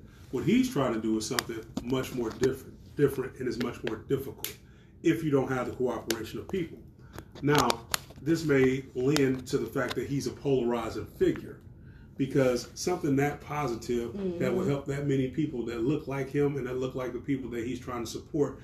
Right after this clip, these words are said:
Speaker 1: you would think it'd be tens of hundreds of thousands of dollars pouring in, whether it be from regular people or whether it be from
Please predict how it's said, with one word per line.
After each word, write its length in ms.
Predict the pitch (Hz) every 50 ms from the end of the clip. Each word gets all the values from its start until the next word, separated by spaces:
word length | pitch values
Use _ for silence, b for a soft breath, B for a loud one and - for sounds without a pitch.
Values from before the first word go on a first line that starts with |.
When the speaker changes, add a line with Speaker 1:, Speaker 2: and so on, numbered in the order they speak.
| b b b b
Speaker 1:
you 120 | 156 151
would 100 | 143 131
think 240 | 135 - 139 123 - 127
it'd 200 | 120 117 113 120
be 260 | 120 117 113 113 - - - - - - - - - -
tens 360 | - - 170 160 143 135 120 123
of 140 | 107 92
hundreds 280 | - 147 139 131 120 113
of 100 | 120 117
thousands 400 | 127 135 135 131 123 120 117 107
of 100 | 117 113
dollars 320 | 120 131 143 156 147 120 -
pouring 320 | - 123 120 117 110 113 113
in, 240 | 113 110 110 - b b b b b b
whether 240 | 135 127 127 131
it 120 | 123 120 127
be 120 | 131 127
from 380 | 117 - 135 127 120 113 113 113
regular 320 | 131 143 147 139 143 139 -
people 540 | - 147 143 131 143 139 139 139 139 139 139
or 260 | 123 120 120 123 - b b b b
whether 220 | 135 120 120 127 123
it 100 | 120 123
be 120 | 131 120
from 300 | 117 - 131 120 120 -